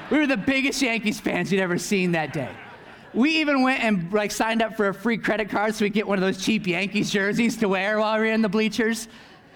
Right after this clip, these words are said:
And we totally gave in. We caved under pressure. And I was thinking about that this week. Peter's known for his denial. And I wonder how I would have responded.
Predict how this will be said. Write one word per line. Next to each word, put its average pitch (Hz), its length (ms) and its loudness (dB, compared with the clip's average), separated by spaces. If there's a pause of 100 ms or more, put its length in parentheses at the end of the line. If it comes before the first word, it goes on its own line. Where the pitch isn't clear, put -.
(400)
And 269 200 2
we 349 100 2
totally 302 600 2
gave 226 360 0
in. 247 180 2
We 185 140 2
caved 254 500 0
under 214 260 0
pressure. 180 560 -4 (1900)
And 202 120 -2
I 277 60 0
was 440 200 0
thinking 196 300 -2
about 139 340 -4
that 120 420 -8 (180)
this 160 260 -8
week. 135 400 -6 (1160)
Peter's 233 340 -2
known 160 280 0
for 156 140 -6
his 143 340 -4
denial. 113 720 -8 (1120)
And 185 160 -10
I - 20 -10
wonder 277 300 -4
how 180 240 -4
I 117 120 -4
would 113 200 -12
have 110 160 -20
responded. - 500 -20